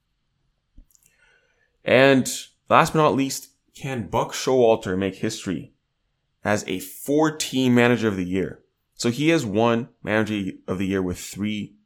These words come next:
different teams. He did it with the Yankees in nineteen ninety-four, with the Rangers in two thousand four, and with the Orioles in twenty fourteen. If he wins it this year,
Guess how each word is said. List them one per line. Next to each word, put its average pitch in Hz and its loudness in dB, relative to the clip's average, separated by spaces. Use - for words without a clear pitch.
different 98 -4
teams. - -10
He 117 -12
did 92 -6
it - -8
with 95 -10
the 92 -6
Yankees 95 -2
in 92 -4
nineteen 92 -6
ninety-four, 117 -2
with 90 -10
the 90 -8
Rangers 95 -6
in 90 -12
two - -12
thousand 95 -6
four, - -4
and 87 -2
with 87 -6
the - -14
Orioles 90 0
in 87 -6
twenty 92 -4
fourteen. 87 -10
If 147 -6
he 147 -10
wins 139 -8
it 117 -10
this 113 -10
year, 101 -12